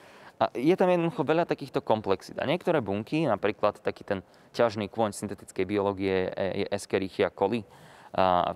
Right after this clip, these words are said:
rôzne, rôzne jej potom špecifické, a, poddruhy, mm, a, a tieto, alebo napríklad niektoré, um, také tie jogurtové, nechcem znať, že priamo tá v jogurte baktérie, ale také podobné, také tie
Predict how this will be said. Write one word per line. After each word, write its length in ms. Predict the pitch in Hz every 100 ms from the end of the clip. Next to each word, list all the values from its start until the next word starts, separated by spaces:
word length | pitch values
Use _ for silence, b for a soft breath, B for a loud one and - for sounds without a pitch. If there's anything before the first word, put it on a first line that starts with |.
| -
rôzne, 560 | 101 104 104 104 107 104
rôzne 420 | 101 104 101 95
jej 40 | 95
potom 240 | 95 98
špecifické, 720 | - 95 - 95 - - 92 - B B B B
a, 220 | - 95 87
poddruhy, 880 | - 107 113 117 123 135 135 139
mm, 300 | - 90 87 85 -
a, 160 | - 98 92 - - _ -
a 140 | 101 98 104 -
tieto, 480 | 120 123 131 127 - B B B B
alebo 240 | - 107 107
napríklad 400 | 101 107 107 101
niektoré, 480 | 101 101 107 95
um, 640 | 92 101 95 95 101 98 92 -
také 240 | 104 107
tie 160 | 101 101
jogurtové, 480 | 131 151 131 110
nechcem 320 | 98 110 120 107
znať, 160 | 98
že 20 |
priamo 300 | 95 110 107
tá 80 | -
v 160 | 90 92
jogurte 320 | 110 104 98
baktérie, 320 | 92 - 95
ale 240 | 90 95 98
také 160 | 101
podobné, 400 | - 135 131 101
také 240 | 90 95 98
tie 180 | -